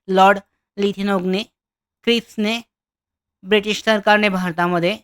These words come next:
आणि ब्रिटिश सरकारने इंग्लंडमध्ये. तर याचं बरोबर उत्तर आहे ब्रिटिश सरकारने इंग्लंडमध्ये क्रिप्स मिशनचा मसुदा तयार केला होता. तर अशा पद्धतीने इतिहास या विषयावरच्या आधारित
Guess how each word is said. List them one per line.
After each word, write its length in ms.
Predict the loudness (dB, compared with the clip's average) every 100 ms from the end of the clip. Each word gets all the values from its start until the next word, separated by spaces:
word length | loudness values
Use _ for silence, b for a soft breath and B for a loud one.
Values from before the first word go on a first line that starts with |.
| _
आणि 120 | -6 -6
ब्रिटिश 440 | -6 -8 -10 -6
सरकारने 440 | -8 -4 -2 0 -2
इंग्लंडमध्ये. 600 | -6 -2 0 0 -2 -4 -8 _ _ _ _ 0
तर 40 |
याचं 260 | 0 2 2
बरोबर 360 | 4 4 4
उत्तर 240 | 2 0 -2
आहे 240 | 0 -2
ब्रिटिश 440 | -6 -8 -6 -10 -4
सरकारने 440 | -4 2 2 2
इंग्लंडमध्ये 760 | -2 -4 0 2 2 0 0 -2 -6 _ _ _ 2
क्रिप्स 280 | 2 2 -2
मिशनचा 440 | -10 -6 -6 -2 -2
मसुदा 460 | -2 -4 -2 -2 -2 _ -2
तयार 220 | 2 2
केला 280 | 0 -4 -2
होता. 280 | -2 -2 -6 -8 _ _ _ _
तर 60 | 2
अशा 240 | 2 2
पद्धतीने 440 | -2 0 0 0 0 -4 _ _ -10
इतिहास 600 | -6 0 2 0 -6 -20 _
या 140 | 0 0
विषयावरच्या 640 | 0 0 2 4 4 2
आधारित 280 | 2 2 2